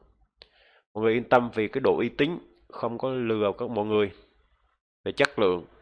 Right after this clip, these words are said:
Cái cây bản quyền đảm bảo một trăm phần trăm. Nên, ờ, và các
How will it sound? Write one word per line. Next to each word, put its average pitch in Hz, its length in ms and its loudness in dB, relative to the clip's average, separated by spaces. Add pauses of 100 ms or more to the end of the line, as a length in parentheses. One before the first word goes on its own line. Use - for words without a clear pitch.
(1080)
Cái 110 100 -14
cây 120 100 2
bản 110 180 0
quyền 101 220 0
đảm 107 140 0
bảo 104 140 6
một 117 180 -4
trăm 107 140 0
phần 98 180 -10
trăm. 107 140 6 (880)
Nên, 104 220 -4 (580)
ờ, 101 400 4 (180)
và 101 180 4
các 123 100 4